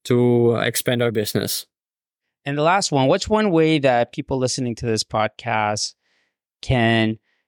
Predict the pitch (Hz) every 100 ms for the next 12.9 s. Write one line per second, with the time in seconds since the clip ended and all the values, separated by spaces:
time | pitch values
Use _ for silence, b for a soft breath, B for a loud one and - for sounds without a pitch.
0 | - - 139 151 147 135 - - - 113
1 | 107 113 101 101 98 - - _ _ _
2 | _ - 131 117 113 156 - - 151 143
3 | - 131 131 139 139 131 127 _ _ _
4 | _ _ _ _ _ _ - 110 - 123
5 | 104 92 - - - - _ _ _ _
6 | _ _ _ - - 160 180 151 165 151
7 | - - 147 139 143 131 131 127 120 120
8 | 120 120 120 127 117 117 117 117 117 147
9 | 160 147 165 147 131 135 127 123 117 131
10 | 160 233 - - 127 - 131 127 - 143
11 | 131 - 127 131 123 127 - 123 117 123
12 | 117 110 131 123 127 139 135 135